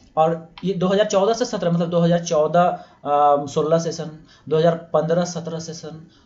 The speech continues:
दो हज़ार सोलह अठारह session, दो हज़ार सत्रह उन्नीस session, इन सभी session में जो है semester system था,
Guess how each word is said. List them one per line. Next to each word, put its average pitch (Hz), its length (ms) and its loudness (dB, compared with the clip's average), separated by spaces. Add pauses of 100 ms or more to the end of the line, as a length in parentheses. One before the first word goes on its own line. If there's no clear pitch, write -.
दो 156 100 0
हज़ार 156 200 2
सोलह 147 400 -2
अठारह 165 300 0
session, 151 420 -8 (340)
दो 151 160 2
हज़ार 147 240 2
सत्रह 180 720 0 (160)
उन्नीस 143 400 -10
session, 117 460 -10
इन 190 160 0
सभी 180 320 -4
session 165 280 -6
में 160 180 -10
जो 165 100 -2
है 190 100 -2
semester 165 380 -8
system 180 320 -6
था, 208 200 -4